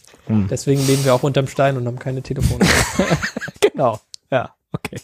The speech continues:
Speaker 1: I see, I see, I see.
Speaker 2: Wir rufen
Speaker 1: Ja,
Speaker 2: uns
Speaker 1: wir
Speaker 2: hier
Speaker 1: müssen
Speaker 2: gerade
Speaker 1: einfach
Speaker 2: mit, äh, mit den Amazon-Teilen an. <laughs> Über Festnetz.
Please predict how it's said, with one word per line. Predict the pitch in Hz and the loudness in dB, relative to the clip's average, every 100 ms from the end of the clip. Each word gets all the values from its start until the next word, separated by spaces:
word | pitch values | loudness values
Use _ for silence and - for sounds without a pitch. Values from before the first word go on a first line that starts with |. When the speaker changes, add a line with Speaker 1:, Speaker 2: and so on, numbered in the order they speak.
| _ - _ _ _ - _ - - - - 127 | _ -20 _ _ _ -20 _ -10 -10 -12 -6 0
Speaker 1:
I | 131 | 0
see, | - 104 - _ - | 0 -8 -10 _ -8
I | 110 110 | -6 -4
see, | - - | -8 -12
I | |
see. | - - - - - - - - - _ - - | -14 -16 -20 -20 -18 -18 -20 -20 -20 _ -20 -6
Speaker 2:
Wir | |
rufen | 123 | 2
Speaker 1:
Ja, | 127 | 4
Speaker 2:
uns | 131 | 6
Speaker 1:
wir | |
Speaker 2:
hier | |
Speaker 1:
müssen | |
Speaker 2:
gerade | 131 135 120 | 6 6 4
Speaker 1:
einfach | - 135 | 4 2
Speaker 2:
mit, | - | 0
äh, | 143 135 131 | 0 2 2
mit | 135 135 | 2 -2
den | 135 | -4
Amazon-Teilen | 131 147 151 - 131 120 127 117 | -2 -4 -4 -6 -8 -6 -6 -6
an. | 110 120 - | -6 -8 -4
<laughs> | 165 - 226 214 185 - 262 - 185 - | -2 0 -2 -2 -6 -6 -10 -4 -2 2
Über | 196 175 156 | 2 4 -2
Festnetz. | 160 - 147 - 135 127 117 - | -2 -2 -2 -2 -6 -4 -4 -6